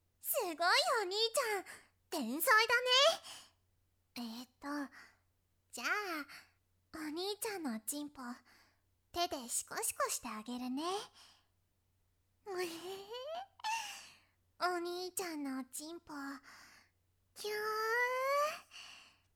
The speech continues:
あ、すっごく熱いよ。お兄ちゃんのおちんぽ、ドクドクして、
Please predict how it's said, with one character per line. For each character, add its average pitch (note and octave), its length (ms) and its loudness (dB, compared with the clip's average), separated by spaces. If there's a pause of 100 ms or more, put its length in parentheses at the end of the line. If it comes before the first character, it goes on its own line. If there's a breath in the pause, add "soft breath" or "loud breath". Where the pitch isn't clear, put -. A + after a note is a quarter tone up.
(340)
あ、 F#4+ 400 -8 (720 loud breath)
す - 300 -2
っ - 20 -8 (280)
ご E4 80 -8
く F#4 60 -2 (340)
熱 - 240 -4
い - 20 -4
よ。 F#4+ 580 0 (720 loud breath)
お D#4 160 0
兄 F4 320 -2
ち G#4+ 80 -2
ゃ F#4+ 100 -4
ん D#4+ 80 -6
の C4+ 180 -4
お A#3+ 40 -6
ち E4 260 -8
ん F#4 80 -10
ぽ、 F#4 140 -14 (1600 loud breath)
ド E4 180 -4
ク G#4+ 220 2
ド G4 100 0
ク B3 220 -8
し - 160 -8
て、 A#3+ 80 -10